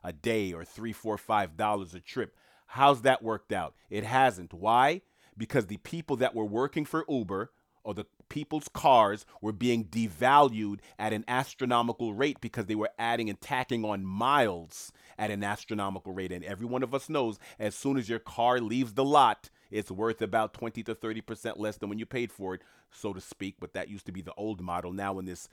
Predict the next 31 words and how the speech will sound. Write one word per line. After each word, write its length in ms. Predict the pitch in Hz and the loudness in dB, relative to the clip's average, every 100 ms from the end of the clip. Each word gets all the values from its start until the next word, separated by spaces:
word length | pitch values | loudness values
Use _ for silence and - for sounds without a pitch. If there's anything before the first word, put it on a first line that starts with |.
| _ _ _ | _ _ _
this 200 | 95 - 110 | -12 -10 -8
age 340 | 101 95 92 | -8 -8 -8
of 240 | 92 78 _ _ _ _ - - | -10 -12 _ _ _ _ -20 -16
short 440 | - - 117 - | -6 -4 -4 -4
supply 540 | - 107 - 113 104 | -10 -10 0 2 2
and 140 | 98 95 | 0 -4
high 220 | 98 95 | -4 -4
demand, 560 | 101 104 127 117 98 - _ | -4 -2 0 0 -2 -8 _
some 280 | - - 127 | -10 -2 0
of 80 | 107 | 0
those 220 | 107 98 | -2 -2
numbers 380 | 104 101 101 85 | -4 -4 -4 -10
are 100 | 95 | -12
skewed. 540 | - - 135 135 92 | -12 -10 -4 -2 -2
But 120 | 85 98 | -6 -8
at 120 | - | -10
the 80 | 104 | -10
same 360 | - 113 101 | -4 -4 -4
time, 480 | - 156 151 127 117 _ _ _ _ _ - | -4 0 2 2 -2 _ _ _ _ _ -8
hey, 220 | 104 69 - _ | -8 -8 -18 _
those, 400 | 95 131 135 110 98 - 120 | -4 0 0 0 -12 -20 -4
that 240 | 131 135 | -2 0
mathematics 680 | 127 131 - 127 123 117 - | 0 0 0 0 0 0 -6
still 300 | - 131 113 | -2 0 0
applies 520 | - - 156 143 107 | -2 2 4 4 2
if 140 | 104 | -6
your 100 | 110 | -10
car 260 | - 117 110 | -6 -2 0
has 180 | 101 92 | -2 -4
high 360 | - 117 113 | -4 0 2
mileage. 640 | 107 117 117 92 69 - | 2 0 0 -4 -10 -20